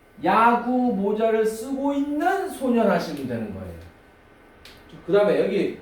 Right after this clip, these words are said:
소년, 어떤 소년? 링크라고 불리는 그 소년.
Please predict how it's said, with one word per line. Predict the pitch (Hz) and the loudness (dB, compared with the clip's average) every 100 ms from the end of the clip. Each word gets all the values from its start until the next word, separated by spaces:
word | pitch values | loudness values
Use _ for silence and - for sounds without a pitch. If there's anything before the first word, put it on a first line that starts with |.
| - | -8
소년, | 285 294 233 | 0 2 4
어떤 | - - - 277 | 2 0 -2 -2
소년? | 254 269 277 277 - - - - | 0 2 2 2 -4 -12 -20 -16
링크라고 | 135 202 285 320 277 - 311 339 320 320 - 320 330 - - - - _ - | -2 2 4 2 -4 -4 0 2 6 6 4 2 2 0 -4 -12 -20 _ -16
불리는 | 170 208 220 226 214 233 262 277 | -8 -4 -2 0 0 0 0 -2
그 | 247 | -2
소년. | 240 240 190 113 - | -2 -2 -2 -4 -6